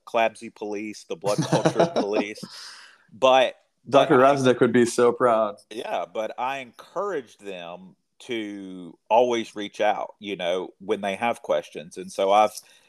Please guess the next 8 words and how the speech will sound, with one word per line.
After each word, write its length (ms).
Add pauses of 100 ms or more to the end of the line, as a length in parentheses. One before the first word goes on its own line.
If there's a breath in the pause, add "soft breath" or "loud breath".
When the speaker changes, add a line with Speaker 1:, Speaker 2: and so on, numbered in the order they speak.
(300 soft breath)
Speaker 1:
more 380
than 220
once 360
had 200
folks 340
call 460
me 320
from 880